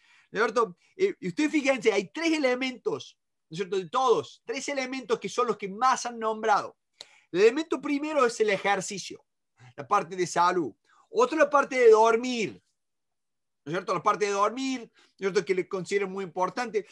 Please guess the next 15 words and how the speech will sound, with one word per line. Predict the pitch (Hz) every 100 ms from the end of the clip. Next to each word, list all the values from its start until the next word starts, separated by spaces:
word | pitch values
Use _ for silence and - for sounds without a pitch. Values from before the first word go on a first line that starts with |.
| -
Y | - 196
otra, | 254 285
la | 254
parte | 247 240 226
de | 220 190
comer. | - 196 190 170
Esos | 196 240
son | 277 -
los | 208 220 190 _
tres | 240 285 262
elementos | 262 262 247 196 240 226 - - _ _ _ _ _ _ _
claves, | 233 247 233 180 123 - - - _
fundamentales | _ 262 240 240 226 226 - 233 226
que | 180
todo. | 185 175 127 -